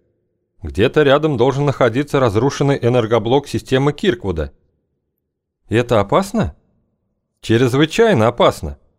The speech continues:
По-другому не скажешь. В системах энергоблока продолжают идти неуправляемые процессы, влияющие как на окружающее пространство, так и на время.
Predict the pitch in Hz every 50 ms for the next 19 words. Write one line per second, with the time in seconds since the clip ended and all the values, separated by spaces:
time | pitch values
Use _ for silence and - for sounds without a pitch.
0 | _ _ _ _ _ _ _ - 101 107 160 175 180 190 190 202 202 220 196 -
1 | - 110 120 135 120 98 - - - _ _ _ _ _ _ _ _ _ _ _
2 | _ _ - - - 117 117 117 - 170 180 180 180 - - - - 135 139 143
3 | 131 123 139 143 123 143 165 190 185 190 - - - 110 113 120 127 127 117 147
4 | 151 156 151 - 131 - - 143 143 139 135 - - 127 123 127 139 147 147 147
5 | 147 147 147 - 170 180 185 - - 214 160 - - - - 80 73 - _ _
6 | _ _ 85 87 95 117 127 135 139 127 - - 131 117 - 131 120 - 131 120
7 | 120 120 - 127 131 110 135 131 123 113 - - 110 - - 117 110 - - -
8 | 151 175 190 190 - - 90 78 - - 104 101 - 131 156 185 180 135 120 104
9 | 107 117 120 110 110